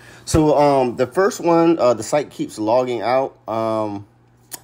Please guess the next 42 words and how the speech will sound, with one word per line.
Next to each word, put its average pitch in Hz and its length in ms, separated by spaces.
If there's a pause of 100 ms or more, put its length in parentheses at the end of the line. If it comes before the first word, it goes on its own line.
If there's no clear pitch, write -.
(960)
so, 123 400
uh, 117 540
I 143 100
don't 143 140
know 139 80
how 147 160
to 117 100
demonstrate 143 540
that, 156 320 (840)
um, 113 400
because 120 380
it 131 100
happens 127 680
maybe 117 320
over 107 280
a 92 60
course 117 340
of 101 180
a 95 80
day, 117 580 (140)
maybe 98 320
a 92 80
course - 640
over 95 420
maybe 95 220
a 92 60
couple 107 200
hours, 107 320
I 107 100
don't 101 180
know. 117 320 (460)
But 95 100
after 113 220
a 101 60
while, 113 480
it'll 98 180
log 107 460
people 107 280
out, 110 420
and 101 220
you 98 40
gotta 101 320